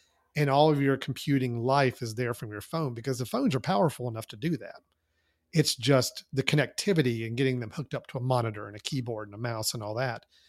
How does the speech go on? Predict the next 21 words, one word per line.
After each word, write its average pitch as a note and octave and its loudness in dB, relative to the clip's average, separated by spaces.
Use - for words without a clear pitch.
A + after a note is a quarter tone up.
is C3 0
a B2 -2
challenge A#2 0
and A#2 -4
takes - -6
a A#2+ -6
lot A#2 0
more A2+ -4
work A2 -6
to B2+ -8
do. A#2+ 0
But A#2+ -6
if A#2 -8
there C#3+ 4
was D3 8
a C#3 6
way C#3 8
to B2 6
do D#3 6
that, A#2 0
um, A2 -4